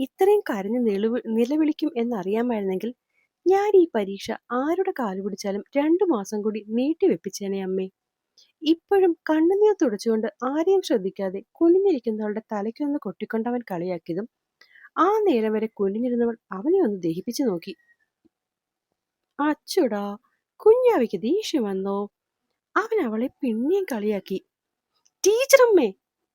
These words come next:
അവള് മെല്ലെയാണെങ്കിലും ഇത്തിരി കടുപ്പത്തിൽ വിളിച്ചതും ഏതൻ ഒരു പുഞ്ചിരിയോടെ അവളെയും നോക്കിയിരുന്നു. "നിനക്കെന്താ യദു? നീ എന്തിനാടാ ചെറുക്കാ വെറുതെ ആ കൊച്ചിനെ ഓരോന്നും പറഞ്ഞ് ശല്യപ്പെടുത്തുന്നത്?"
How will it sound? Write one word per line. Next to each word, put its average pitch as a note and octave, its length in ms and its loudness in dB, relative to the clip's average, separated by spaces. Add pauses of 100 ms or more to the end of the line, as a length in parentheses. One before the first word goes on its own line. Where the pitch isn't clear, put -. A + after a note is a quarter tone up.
(220)
അവള് E4 280 0
മെല്ലെയാണെങ്കിലും A3+ 840 -2 (200)
ഇത്തിരി F#4+ 360 -2
കടുപ്പത്തിൽ C4+ 540 -6
വിളിച്ചതും G3+ 400 -2 (520)
ഏതൻ F#4 420 2
ഒരു B3+ 180 -2
പുഞ്ചിരിയോടെ A#3+ 640 -2 (120)
അവളെയും A3+ 340 -4
നോക്കിയിരുന്നു. F#3+ 540 -4 (880)
"നിനക്കെന്താ B3 880 2
യദു? G#3+ 340 2 (680)
നീ D#4 100 8 (100)
എന്തിനാടാ C4+ 360 2
ചെറുക്കാ A3+ 400 -4
വെറുതെ B3+ 420 0
ആ D#4 80 -2
കൊച്ചിനെ A#3+ 340 0
ഓരോന്നും C4 440 2
പറഞ്ഞ് A3+ 240 -2
ശല്യപ്പെടുത്തുന്നത്?" G#3 760 -2